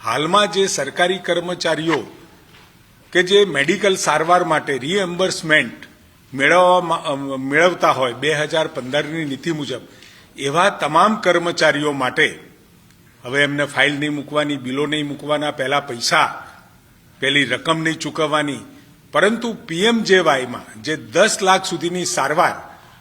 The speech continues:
મળી રહી છે, એવા કાર્ડની નવી વ્યવસ્થાઓ ઊભી કરવાનું સરકારે વિચાર્યું છે. એટલે તમામ કર્મચારીઓ જે રિએમ્બર્સમેન્ટ મૂકતા હતા,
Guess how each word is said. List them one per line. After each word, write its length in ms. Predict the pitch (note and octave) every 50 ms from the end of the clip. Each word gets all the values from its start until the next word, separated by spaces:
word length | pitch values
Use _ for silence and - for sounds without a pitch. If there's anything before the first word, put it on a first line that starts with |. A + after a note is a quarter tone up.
| _ - -
મળી 280 | B2 C3 C#3+ E3+ G3+
રહી 200 | G3+ F#3+ G3 F#3+
છે, 160 | F#3+ F#3+ G3 F#3+
એવા 300 | F#3 F3+ F#3 F#3 F#3 F3+
કાર્ડની 640 | F#3 - - C3 C#3+ D#3 D3+ E3 F#3 G#3 G#3+ A3
નવી 320 | G#3 F3+ D#3+ D#3 F#3 A#3 A#3
વ્યવસ્થાઓ 720 | F#3+ F#3 F#3 F3 F3 F3+ E3 - - F3 E3+ F3+ G3 G3+
ઊભી 340 | F#3+ E3 C3+ - - F#3 G3+
કરવાનું 440 | F#3+ G3 E3+ D#3+ D3+ E3+ E3+ F#3 F3
સરકારે 440 | - C3+ A#2+ B2 - E3 D#3 D#3 D#3
વિચાર્યું 460 | C#3+ A#2+ - - C#3+ C#3 C3 A#2 G#2
છે. 120 | - - - - - - _ _ _ _ _ _ _ _ _ - - _ _ _ _ _ _ _ _ _ _ _ _ _ - _ _ _ -
એટલે 240 | D3 C3+ C3 D#3 D3+
તમામ 380 | - - C3 C#3 D3 D#3+ E3+
કર્મચારીઓ 760 | D#3+ - D#3+ D3+ D3+ C#3+ D#3 D3+ - D3+ D3 C#3+ D3+ D#3 D#3
જે 200 | D3 - C#3+ D3
રિએમ્બર્સમેન્ટ 960 | C3+ B2 G#2+ A#2+ C#3+ D#3+ D3+ D3 D3 D#3 D3+ D3+ - D3 D3 D3 D3+ C#3 -
મૂકતા 460 | B2+ C3 B2+ A#2 - - - D#3 D#3 D#3
હતા, 260 | D3 - D#3 D#3